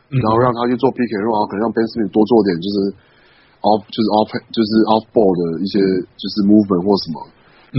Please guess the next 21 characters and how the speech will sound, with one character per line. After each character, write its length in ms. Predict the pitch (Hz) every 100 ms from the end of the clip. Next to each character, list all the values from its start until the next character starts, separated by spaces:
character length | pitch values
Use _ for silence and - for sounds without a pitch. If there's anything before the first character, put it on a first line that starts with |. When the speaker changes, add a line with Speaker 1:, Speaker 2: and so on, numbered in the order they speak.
| 113
Speaker 1:
哼。 0 | 110
Speaker 2:
就 80 | 101
是 80 | 104 92 85 76 - -
其 160 | - 104
实 160 | 117
比 80 | 101
较 80 | 107 104
好。 80 | 90
但 80 | 139
是 80 | 156 139
其 80 |
实 80 | 120
要 120 | 139
是 60 | 139 143
这 80 |
个 20 | 131
工 120 | 127
作 280 | 123 127 107 - _ _ _ _ -
是 160 | 135 127
Fultz 240 | 147 113
来 40 | 90